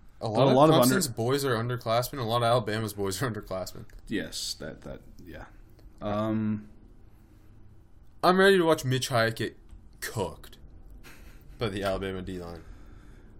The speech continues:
Speaker 2: Uh, it, it, like, honestly, like, yeah. It's gonna be interesting. This is, like, even, I know it's obviously the national championship game, but this is gonna say s-, a lot about the shape of na-,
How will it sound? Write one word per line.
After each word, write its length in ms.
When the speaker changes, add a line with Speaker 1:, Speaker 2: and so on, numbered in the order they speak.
Speaker 2:
Uh, 40
it, 200
it, 220
like, 140
honestly, 360
like, 200
yeah. 220
It's 140
gonna 140
be 300
interesting. 560
This 180
is, 80
like, 180
even, 340
I 60
know 180
it's 140
obviously 320
the 60
national 240
championship 340
game, 220
but 200
this 140
is 60
gonna 140
say 200
s-, 240
a 80
lot 340
about 380
the 120
shape 400
of 100
na-, 220